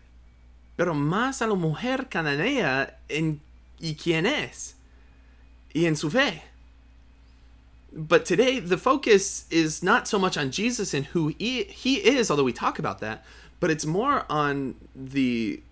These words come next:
Canaanite woman, on who she is and on her faith.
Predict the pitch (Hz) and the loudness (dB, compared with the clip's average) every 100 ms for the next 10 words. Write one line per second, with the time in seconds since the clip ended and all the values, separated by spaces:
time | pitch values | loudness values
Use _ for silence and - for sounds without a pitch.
0 | - - 226 285 175 117 117 110 104 104 | -20 -8 -4 -2 -2 -2 -4 -2 -4 -8
1 | - - - - - - - 113 123 147 | -14 -20 -20 -20 -20 -16 -6 -6 -4 -4
2 | - - 247 185 120 107 117 - - 110 | -4 -4 -2 0 0 -2 -6 -14 -12 -10
3 | 107 101 101 - - - - | -8 -10 -12 -14 -10 -10 -10